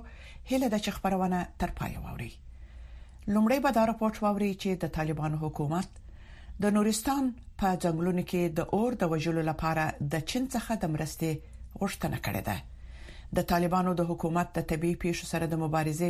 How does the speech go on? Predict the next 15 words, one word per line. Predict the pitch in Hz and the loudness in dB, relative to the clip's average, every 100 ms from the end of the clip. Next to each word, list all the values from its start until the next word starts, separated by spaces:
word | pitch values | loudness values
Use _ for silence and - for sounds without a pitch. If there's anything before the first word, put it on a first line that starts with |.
| 160 | 2
وزارت | 160 156 170 - | 0 0 0 0
وایي | 196 220 - | 0 0 0
چې | 208 190 - - - - - | -2 -2 -10 -18 -18 -16 -4
په | 220 208 214 | 4 4 4
ځنګلونو | 202 226 294 311 | 2 2 0 0
کې | 240 - | -2 0
اور | 196 202 185 | 0 0 -2
مړ | 151 - | -2 -2
شوی، | 185 240 226 - - - - - | 0 0 -4 -12 -18 -16 -16 -6
خو | - 226 - 170 | 2 2 2 0
د | 202 196 | 2 0
سکروټو | - 196 196 294 - 269 262 - | 0 0 2 0 0 2 2 2
د | 170 - | 0 -2
شتون | - 226 269 | -4 -2 0
له | 196 | 2